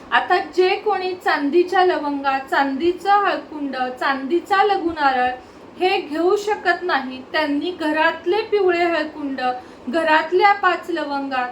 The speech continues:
त्याचप्रमाणे लघु नारळ आपण देत असतो ते आणि अक्षता तर असतातच. चांदीचं नाही म्हणून सेवा रुजू होत नाही असं बिलकुलही नाही,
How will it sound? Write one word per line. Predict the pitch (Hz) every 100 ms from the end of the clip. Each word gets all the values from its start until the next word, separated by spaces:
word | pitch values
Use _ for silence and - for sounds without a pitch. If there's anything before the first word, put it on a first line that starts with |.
| -
त्याचप्रमाणे | 320 320 - 311 320 311 311
लघु | 294 294 359
नारळ | 370 349 370
आपण | 359 - 311 294
देत | 277 277
असतो | 277 - - 277
ते | 262 - 349 277 - - - -
आणि | 269 359 -
अक्षता | 330 - 339 330 302
तर | -
असतातच. | 330 - 330 - 277 254 226 - -
चांदीचं | 339 294 294 359 370 403 392
नाही | 359 302 247 302 302 - -
म्हणून | 294 330 359 415
सेवा | 427 370 339 320 311
रुजू | 339 - 349
होत | 359 359 -
नाही | 339 277 269 -
असं | 247 - - 302 277
बिलकुलही | 240 302 262 - 330 311 277 269 285
नाही, | 302 302 240